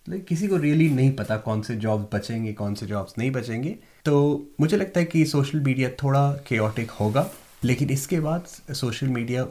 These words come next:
will become, uh, unbundled into small groups। मुझे लगता है जो thousand true fans वाला मॉडल है ना, ये it'll give rise to micro social networks, nano social network, over and above some of the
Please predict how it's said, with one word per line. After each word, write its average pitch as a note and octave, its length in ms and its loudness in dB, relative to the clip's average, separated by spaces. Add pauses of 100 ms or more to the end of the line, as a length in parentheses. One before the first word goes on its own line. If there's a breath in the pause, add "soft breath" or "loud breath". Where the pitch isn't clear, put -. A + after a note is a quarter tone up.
will A2 160 0
become, G#2 440 -4 (640 loud breath)
uh, G2+ 320 0 (540 soft breath)
unbundled A#2+ 600 4
into G#2+ 320 -10
small G#2 320 2
groups। F#2 320 -8
मुझे A#2+ 140 0
लगता B2 240 0
है B2+ 60 2
जो B2+ 80 0
thousand B2 540 4
true B2+ 280 -2
fans A#2+ 240 -2
वाला A#2+ 160 -2
मॉडल A2+ 380 -2
है C3 80 -4
ना, A#2 160 -6 (280)
ये A2 380 0 (320 loud breath)
it'll A2 220 0
give A2+ 200 0
rise G#2+ 220 2 (120)
to G#2+ 100 0
micro G#2 360 0
social G2+ 320 -6
networks, F#2+ 600 -6
nano G2 240 0
social F#2+ 340 -8
network, F#2+ 400 -6 (180)
over F#3+ 240 8
and D#3+ 100 6
above A#2+ 380 4
some A#2 260 0
of G#2 180 -2
the A2+ 160 0